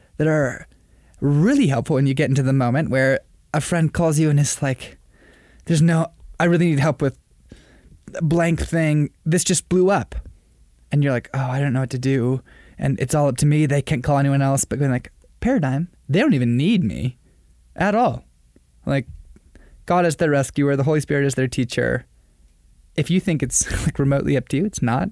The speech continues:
Big relief. And if Jesus is inviting you to, like, be a helper, that's, like, something you do because you love Jesus. You're like, "Oh, of course I'd." Um,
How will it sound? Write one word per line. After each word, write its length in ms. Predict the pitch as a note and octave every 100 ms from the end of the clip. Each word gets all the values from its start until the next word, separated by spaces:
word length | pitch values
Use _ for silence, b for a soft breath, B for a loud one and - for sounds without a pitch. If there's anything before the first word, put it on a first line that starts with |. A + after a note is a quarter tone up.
| _ -
Big 140 | A#2+ A#2+
relief. 320 | A#2+ D3 - B B B -
And 240 | C4 A#3+
if 160 | F3+ - _ _ -
Jesus 280 | - G3 F3
is 120 | E3+
inviting 300 | D3 D3+ E3
you 100 | E3+
to, 60 | E3
like, 260 | D#3 C3 -
be 140 | D#3
a 40 |
helper, 580 | C3+ - C3+ - F#3+ A3+ -
that's, 240 | - C3 -
like, 160 | A#2+
something 340 | - B2+ B2+ B2
you 100 | A#2+
do 200 | C3 A#2
because 320 | A#2+ - A#2+
you 80 | A2
love 300 | - G#2 -
Jesus. 500 | - - - - - -
You're 100 | C#3+
like, 180 | - -
"Oh, 80 | -
of 160 | - -
course 280 | - C4 -
I'd." 180 | - B B B B B B B D#3+
Um, 360 | D#3 C#3 B2+